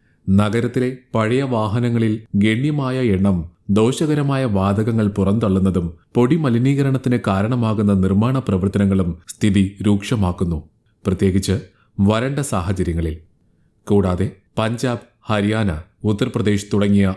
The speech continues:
അയൽ സംസ്ഥാനങ്ങളിലെ വിളകളുടെ അവശിഷ്ടങ്ങൾ കത്തിക്കുന്നത് മൂലം വലിയ അളവിൽ പുക പുറന്തള്ളപ്പെടുന്നു. ഇത് ഡൽഹിയുടെ വായുവിന്റെ ഗുണനിലവാരം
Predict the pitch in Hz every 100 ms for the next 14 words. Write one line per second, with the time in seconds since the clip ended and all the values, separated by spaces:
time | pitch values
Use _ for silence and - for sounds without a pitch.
0 | - 117 143 143 117 110 131 127 123 117
1 | 104 101 - _ _ 95 101 113 131 143
2 | 139 107 98 107 120 - 120 110 101 95
3 | 107 101 120 117 95 95 82 80 _ _
4 | 101 110 117 147 156 117 110 107 101 98
5 | 98 123 98 92 113 113 92 90 85 82
6 | - _ _ _ _ 104 98 90 - _
7 | - 98 110 110 131 117 104 95 101 117
8 | 117 110 98 92 98 104 98 92 85 73